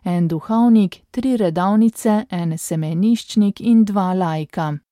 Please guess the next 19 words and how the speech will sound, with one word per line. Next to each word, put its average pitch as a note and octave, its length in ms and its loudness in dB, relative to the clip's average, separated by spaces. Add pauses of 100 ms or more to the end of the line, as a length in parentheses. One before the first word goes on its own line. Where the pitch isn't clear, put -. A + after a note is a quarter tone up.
(400)
Katoliške B3+ 640 -4
skupnosti, G#3+ 920 -2
ki F3+ 160 -6
so E3 160 -4
priče G#3+ 380 -2
nasilju, G#3 640 0
dogodke A3 520 0
prijavijo F3+ 640 0
na D#3+ 120 -2
vladnih E3 480 -2
organih F3+ 720 -2
in F#3 160 2
si - 160 -4
na F#3 120 2
vsak A#3 320 -2
način A3 420 2
prizadevajo G3 800 0
obvarovati F3+ 760 0
duhovnike, F3+ 800 -2